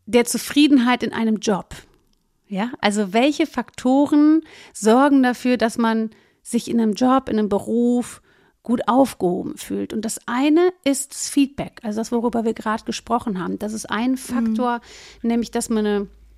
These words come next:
Speaker 1: Rückmeldung einfach, äh, von extern bekommt aus der Aufgabenerfüllung, aber auch,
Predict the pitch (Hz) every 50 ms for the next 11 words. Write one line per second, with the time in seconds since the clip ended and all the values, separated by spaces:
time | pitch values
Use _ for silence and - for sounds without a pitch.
0 | _ _ _ _ _ _ - - - 202 - 254 262 262 - 262 247 247 247 247
1 | 247 247 - - 226 220 208 - 214 196 - - - - 220 196 190 185 185 -
2 | - 214 196 - - 208 - - - - 349 359 349 349 339 - - 330 320 330
3 | 320 - - 294 - - - - 285 - - - 277 269 254 - 254 - - 269
4 | 262 - - - - - - - 208 214 214 - -